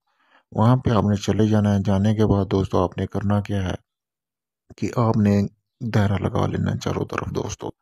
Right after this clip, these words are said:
दायरा लगाने के बाद उसके बाद आपने एसार लगा लेना। उसके बाद आपने दोस्तों करना क्या है कि इस ज़ाफ़रान और जो आपने संदूर लिया है उसको आपने अच्छी तरह मिक्स कर लेना, पिसाई कर लेनी है। पिसाई करने के बाद दोस्तों आपने करना क्या है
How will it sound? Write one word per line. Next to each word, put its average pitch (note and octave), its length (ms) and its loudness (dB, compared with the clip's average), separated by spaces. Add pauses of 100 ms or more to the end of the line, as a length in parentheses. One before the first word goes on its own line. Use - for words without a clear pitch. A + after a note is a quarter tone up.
(480)
दायरा A#2 260 4
लगाने A#2 420 2
के A2 80 0
बाद G2+ 220 4
उसके G#2 260 2
बाद G2+ 240 4
आपने G2+ 360 0
एसार G2 360 2
लगा G2+ 300 4
लेना। G2 340 2 (120)
उसके A2 280 -4
बाद G2+ 200 4
आपने G2+ 280 0
दोस्तों G2+ 320 0
करना G2+ 320 0
क्या G2 200 -6
है G2 200 -6 (640)
कि A2+ 160 -4
इस A2 100 -4 (300)
ज़ाफ़रान A2+ 760 4 (160)
और G2+ 240 6
जो G#2 260 -2
आपने G2+ 580 0
संदूर G2+ 440 2
लिया G2 220 2
है G2+ 60 2
उसको G2+ 360 -2
आपने G2+ 200 -2
अच्छी G2+ 240 -4
तरह F#2+ 220 -2
मिक्स G2+ 260 -2
कर F#2+ 180 -2
लेना, F#2+ 260 -2
पिसाई G2+ 340 -2
कर G2 160 -4
लेनी G2 280 -2
है। G2+ 60 -2
पिसाई G2+ 320 0
करने G2 300 -2
के F#2+ 100 -4
बाद F#2 200 -2
दोस्तों - 340 -2
आपने - 200 -4
करना G#2 300 -2
क्या G2+ 200 -6
है G2+ 140 -6